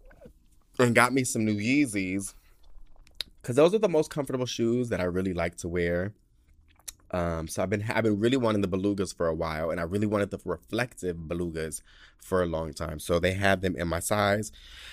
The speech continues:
And so I'm gonna go order them, and they're like, "Girl, we'll ship it out next week." I said, "Girl, no, I'll just get on the train and come down here and pick 'em up myself." So I went to Stadium Goods, picked up my shoes, got on the train to go to the Versace store on Fifth Avenue because I'm leaving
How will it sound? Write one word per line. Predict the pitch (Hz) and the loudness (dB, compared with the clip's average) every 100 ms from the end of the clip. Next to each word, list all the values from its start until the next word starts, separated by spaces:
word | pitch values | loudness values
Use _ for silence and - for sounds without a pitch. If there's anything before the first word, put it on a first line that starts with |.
| - - | -6 2
And | 147 | 6
so | 165 | 8
I'm | 160 | 8
gonna | 190 | 8
go | 185 127 | 4 4
order | 107 143 156 | 6 6 6
them, | 151 151 | 4 4
and | 143 | 4
they're | 139 | 4
like, | 127 101 | 4 2
"Girl, | 104 120 123 117 | 4 6 6 6
we'll | 117 | 2
ship | 139 120 | 0 2
it | |
out | 107 | 2
next | 101 101 - | 2 -2 0
week." | 107 92 | 0 0
I | |
said, | - 107 85 | 0 -2 -2
"Girl, | 95 107 113 | 2 6 6
no, | 113 101 92 | 6 4 6
I'll | 90 104 | 4 2
just | 107 98 82 | 0 -4 -4
get | 95 | 0
on | 101 107 | 2 0
the | |
train | - 101 98 95 92 | 0 2 2 0 -2
and | 85 87 82 | -4 -6 -6
come | - 98 | -4 0
down | 95 98 | 2 0
here | 98 95 | 0 -2
and | 90 80 | -2 -4
pick | 101 | -4
'em | 90 | -2
up | 90 | -4
myself." | 82 82 - 76 82 _ - - - - - _ | -4 -4 -4 -4 -6 _ -20 -20 -20 -20 -20 _
So | - - 104 | -10 2 4
I | |
went | 98 110 | 4 0
to | 117 | -4
Stadium | - 98 98 95 | -4 -2 -2 -2
Goods, | 95 - | -2 -2
picked | 101 - | -4 -4
up | |
my | 101 | -6
shoes, | - 92 92 87 | -2 -2 0 -2
got | 85 92 98 | -2 0 2
on | 110 | 0
the | |
train | 110 95 92 87 87 | -2 -2 0 0 -4
to | - 87 | -6 0
go | 92 92 | 2 2
to | 87 92 | -2 -6
the | 85 | -4
Versace | 90 147 - | -4 -4 -4
store | - 107 | -2 -2
on | 92 | -2
Fifth | 92 | -4
Avenue | 143 196 170 123 | -2 -2 0 0
because | 113 110 101 - | 0 2 0 0
I'm | 98 95 | 0 2
leaving | 104 139 110 98 | 0 2 2 0